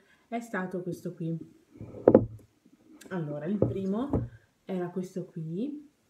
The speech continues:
che è Dragon Ball, la Perfect Edition. Allora, è editato dalla Star Comics, questo qui, è il numero ventisette.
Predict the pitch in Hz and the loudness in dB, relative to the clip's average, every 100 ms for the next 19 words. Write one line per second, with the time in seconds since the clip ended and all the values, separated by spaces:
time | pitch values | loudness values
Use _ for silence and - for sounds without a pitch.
0 | _ _ 208 196 196 190 185 180 180 190 | _ _ -4 -2 -2 -4 -6 -4 -2 -2
1 | 190 233 240 190 185 175 180 - 151 165 | -2 -2 -4 -4 -4 -6 -10 -10 -6 -6
2 | 165 - 175 180 - - - - _ _ | -6 -8 -8 -8 -10 -20 -20 -20 _ _
3 | 180 175 165 160 160 160 190 180 175 170 | -4 -2 -2 -4 -6 -4 -2 -2 -2 -4
4 | 175 170 165 165 165 - 165 - 180 175 | -6 -6 -4 -4 -4 -6 -10 -6 -4 -2
5 | 233 - - 349 - _ _ _ - _ | -4 -6 -4 -4 -6 _ _ _ -20 _
6 | _ _ 160 151 160 160 214 - - - | _ _ -14 -12 -14 -12 -12 -12 -20 -20
7 | _ _ 247 240 220 202 185 175 175 170 | _ _ -2 0 0 0 -2 -2 -4 -8
8 | - 165 165 - 180 180 180 | -8 -6 -6 -6 -4 -4 -8